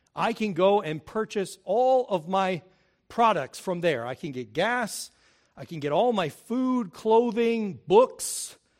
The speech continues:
Not great books, but books. I can get tires, I can get my car worked on, everything, right? Sam's Club does it all.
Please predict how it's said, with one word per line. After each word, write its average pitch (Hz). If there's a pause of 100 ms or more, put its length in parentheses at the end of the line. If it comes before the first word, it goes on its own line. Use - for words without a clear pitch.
(500)
Not 139
great 170
books, 143
but 127 (560)
books. 214 (840)
I 160
can 143
get 139
tires, 226
I 190
can 135
get 160
my 135
car 254
worked 233
on, 208
everything, 180
right? 180
Sam's 254
Club 208
does 180
it 175
all. -